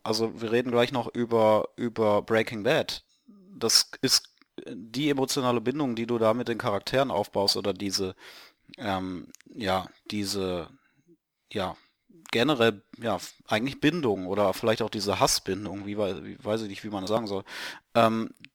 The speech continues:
die kannst du n-, über Jahre natürlich ausbreiten und, und erklären, aber es ist, glaub ich, viel schwieriger, das bei einer Anthologie zu machen,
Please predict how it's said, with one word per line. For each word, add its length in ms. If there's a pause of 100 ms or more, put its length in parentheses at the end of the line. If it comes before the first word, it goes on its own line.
die 180
kannst 380
du 100
n-, 500
über 240
Jahre 680
natürlich 500
ausbreiten 1000
und, 420
und 180
erklären, 560 (560)
aber 480
es 160
ist, 160
glaub 220
ich, 100
viel 240
schwieriger, 540
das 220
bei 80
einer 160
Anthologie 720
zu 220
machen, 460